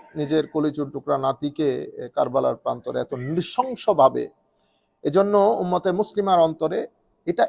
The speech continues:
ইদানিংকালে খারেজিয়তের বাতাস আমাদেরকে এই বিষয়গুলা থেকে দূরে রাখছে, এবং উম্মতে মুসলিমা কিছু খাস খাস বিষয়ে ডিভাইডেড হয়ে যায়। যেমন ইমামে হুসাইন, কারবালা, এগুলা কারো না,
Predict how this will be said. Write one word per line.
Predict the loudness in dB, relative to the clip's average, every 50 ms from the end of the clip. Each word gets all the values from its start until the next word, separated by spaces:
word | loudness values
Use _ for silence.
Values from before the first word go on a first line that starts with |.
| 0
ইদানিংকালে | -2 6 8 8 8 8 4 -2 -2 4 4 4 4 4 0 -2 -4 -4 4
খারেজিয়তের | 6 8 8 8 4 0 -2 -2 -2 -2 -2 -4 -6 0
বাতাস | 0 0 2 4 4 4 4 2 0
আমাদেরকে | -6 -4 -2 -2 -2 -2 -4 -4 -4 -6 -6
এই | -6
বিষয়গুলা | -6 -6 -10 -8 -6 -6 -6 -2 -2 -2 -2
থেকে | -2 -4 -6 -6
দূরে | -6 -4 -2 0 2 2
রাখছে, | 2 2 -2 -4 -12 -20 -20 -20 _ _ _ _ _ _ _ _ _ _ _ _ _ _ _ -2
এবং | 2 2 2 2
উম্মতে | 2 2 2 2 2 2 0
মুসলিমা | 0 0 -2 -2 -2 -2 0 0 0
কিছু | 0 -2 -8 -10 -6 -4 -6
খাস | -6 0 4 4 6 6 4 4
খাস | 6 6 6 6 4
বিষয়ে | 0 -6 -2 2 6 6 6
ডিভাইডেড | 6 4 2 4 4 4 4 2 -2 -2
হয়ে | -2 -2 -2 -2
যায়। | -6 -10 -16 -18 _ _ _ _ _ _ _ _ _ _ -2
যেমন | 0 2 2 2
ইমামে | 2 4 4 4 6 6 4
হুসাইন, | 2 2 4 4 4 4 6
কারবালা, | 6 6 6 8 8 8 8 8 6
এগুলা | 6 6 6 6 6
কারো | 6 4 6 6 6 4
না, | 2 0 -6 -8